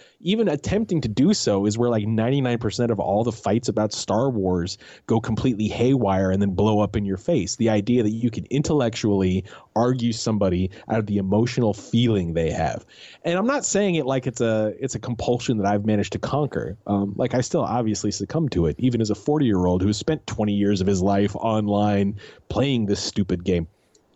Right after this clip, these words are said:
Like, I still sometimes struggle with it. I'll still get caught going into someone's Twitter feed like, "I don't know about that movie you just said you love. What about this part?" And they're like, "No, I love that part." And it's at that point I'm like, "Why did I just come in and step all over that dude's ding ding?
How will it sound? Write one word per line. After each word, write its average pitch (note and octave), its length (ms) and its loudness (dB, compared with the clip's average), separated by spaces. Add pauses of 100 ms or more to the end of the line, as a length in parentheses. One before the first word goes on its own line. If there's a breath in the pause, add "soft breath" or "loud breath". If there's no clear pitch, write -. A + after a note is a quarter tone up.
(200)
Like, A#2+ 320 0
I D#3+ 160 -2
still D4+ 280 -2
sometimes D3+ 460 -2
struggle A#2+ 480 0
with F#2 140 -6
it. E2+ 80 -2
I'll E3+ 120 2
still F#3 480 0 (240 loud breath)
get C3+ 200 -2
caught D#3+ 320 -2
going A2+ 240 0
into G#2+ 100 -2
someone's A2 420 0
Twitter D#3+ 240 2
feed G#2+ 160 0
like, G2+ 160 0 (160 loud breath)
"I B3+ 140 2
don't C4 140 4
know F3 100 2
about C#3 180 0
that A#2 140 0
movie A#2+ 220 0
you F#2 120 -8
just F#2+ 220 -6
said F#2+ 160 -4
you F#2 120 -4
love. F2+ 240 -2
What E3 140 2
about A3 240 -2
this F#3+ 200 0
part?" E2 340 -6 (320 soft breath)
And A#2 140 0
they're A#2 100 2
like, A2+ 180 0
"No, A#3 220 0
I A#2+ 60 -4
love G#3 200 0
that C3 140 -2
part." F#2 240 -4 (500)
And C3+ 120 0
it's C3+ 100 0
at C#3+ 60 0
that D3+ 180 0
point D3 160 0
I'm C3 80 -2
like, B2+ 220 -2 (480)
"Why A3 240 0
did F#4+ 100 4
I G4 80 4
just E4 200 0
come C4 180 0
in D4+ 140 2
and G#3 120 2
step C4 300 0
all A3+ 120 2
over A#3 160 0
that F#3+ 140 0
dude's G#3 220 -2
ding A#3 200 0
ding? G2 280 -2